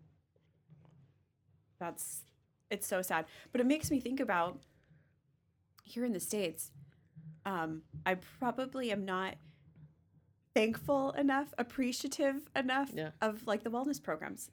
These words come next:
Speaker 1: that are in
Speaker 2: Right.
Speaker 1: place. Because a lot of that, so, um, you know, all of the people who work in corporate benefits groups and have to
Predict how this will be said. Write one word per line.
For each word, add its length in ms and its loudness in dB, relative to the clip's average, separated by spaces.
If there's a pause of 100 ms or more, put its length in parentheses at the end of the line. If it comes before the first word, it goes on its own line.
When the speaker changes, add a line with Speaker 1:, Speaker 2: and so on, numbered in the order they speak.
Speaker 1:
that 160 -2
are 60 -2
in 100 -8
Speaker 2:
Right. 40 -14
Speaker 1:
place. 420 -4 (500)
Because 320 -2
a 80 -2
lot 240 0
of 120 -4
that, 240 0 (240)
so, 520 0
um, 480 -2 (680)
you 120 -2
know, 80 -2
all 200 4
of 240 -6 (400)
the 60 -10
people 240 -4
who 100 -4
work 220 0
in 340 -6
corporate 360 -2
benefits 400 -6
groups 340 -4
and 140 -8
have 280 -4
to 320 -4